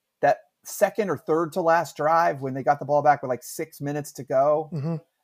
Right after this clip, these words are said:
Speaker 1: a-, on the, um, the Chuck Winiecki fumble recovery, I
Speaker 2: Yeah.
Speaker 1: think. And they didn't, there were, like, four and a half minutes. They didn't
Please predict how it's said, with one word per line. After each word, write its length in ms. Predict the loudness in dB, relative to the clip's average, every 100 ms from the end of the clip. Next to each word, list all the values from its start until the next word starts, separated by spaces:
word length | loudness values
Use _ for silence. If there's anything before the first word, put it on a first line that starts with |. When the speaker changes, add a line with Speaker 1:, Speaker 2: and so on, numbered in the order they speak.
| -8
Speaker 1:
a-, 120 | -6 2
on 180 | 4 4
the, 160 | 2 2
um, 320 | -2 -2 -10 _ _ _
the 60 | -2
Chuck 220 | 0 0
Winiecki 580 | 0 0 0 -2 -2 -4 0
fumble 280 | 2 2
recovery, 460 | -2 0 0 0 -4
I 40 | -4
Speaker 2:
Yeah. 60 |
Speaker 1:
think. 220 | -4 -10 -16 _ _ _ _ _ _ 2
And 320 | 4 4 -2 _ _ _ _ _ _ _ _ -6
they 100 | -4
didn't, 340 | -2 -4 -6 _ -6
there 100 | 0
were, 60 | 4
like, 160 | 4
four 380 | 2 -4 2 4
and 80 | 4
a 40 |
half 180 | 0 -2
minutes. 220 | -4 -4
They 120 | -2
didn't 280 | -4 -4 -8